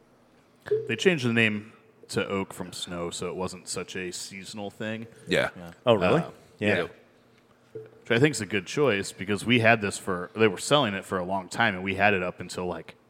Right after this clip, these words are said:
Speaker 1: March or April or something. You know, like, looking at a bottle
Speaker 2: Yep.
Speaker 1: like that, it was,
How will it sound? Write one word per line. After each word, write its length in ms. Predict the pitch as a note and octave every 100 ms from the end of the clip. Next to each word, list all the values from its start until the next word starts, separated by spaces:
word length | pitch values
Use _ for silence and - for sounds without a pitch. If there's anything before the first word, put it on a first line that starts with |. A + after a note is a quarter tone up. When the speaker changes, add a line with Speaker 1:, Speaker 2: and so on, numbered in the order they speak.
| _ _ _ _ _ _ _ E2+
Speaker 1:
March 280 | F2+ F2+
or 100 | E2 E2+
April 340 | F2+ - E2
or 60 | E2+
something. 260 | F#2 F#2+ F#2
You 80 | G2+
know, 160 | F#2 F2+
like, 200 | E2+ A#2+
looking 280 | B2 A#2
at 60 | G#2
a 20 |
bottle 260 | F#2+ G#2+ G2+
Speaker 2:
Yep. 60 | G2
Speaker 1:
like 120 | G2+
that, 120 | G2
it 60 | F#2+
was, 220 | F#2